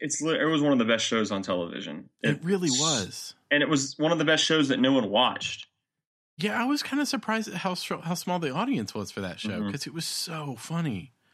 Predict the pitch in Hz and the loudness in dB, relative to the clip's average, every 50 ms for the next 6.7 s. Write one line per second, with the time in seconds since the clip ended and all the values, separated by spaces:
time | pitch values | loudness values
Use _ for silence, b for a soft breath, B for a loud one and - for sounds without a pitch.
0 | _ - 147 143 196 214 208 226 208 202 202 - 165 156 - - - 143 143 156 | _ -8 0 0 2 2 4 2 2 2 0 0 0 0 0 2 4 6 6 6
1 | 175 185 185 190 202 202 - 165 151 147 147 139 131 - - - - 139 131 135 | 6 4 2 -2 -2 0 2 4 4 4 4 2 0 -6 -12 -8 -2 2 4 4
2 | 135 135 135 - - - _ _ - 127 127 120 117 113 113 110 - - - 117 | 4 4 4 2 -2 -6 _ _ -6 -2 0 2 2 4 2 0 -2 -2 -2 0
3 | 113 117 123 131 135 143 139 131 135 - - 113 113 123 131 131 127 - - - | 2 4 4 6 6 4 4 2 0 -2 -4 -6 -6 -2 0 0 0 0 0 0
4 | 135 131 131 127 127 131 127 143 156 156 170 147 139 131 135 - - 147 127 - | 2 4 4 4 4 6 6 4 4 4 2 2 2 0 0 -4 -2 -2 -2 -2
5 | - - 143 131 127 127 - 131 117 - 127 127 131 123 120 110 113 113 113 113 | -2 0 2 2 2 2 -2 -4 -4 0 2 2 2 2 0 0 0 2 2 2
6 | 113 113 113 113 110 101 120 120 117 113 110 104 - | 2 2 2 2 2 2 4 4 6 4 4 2 -4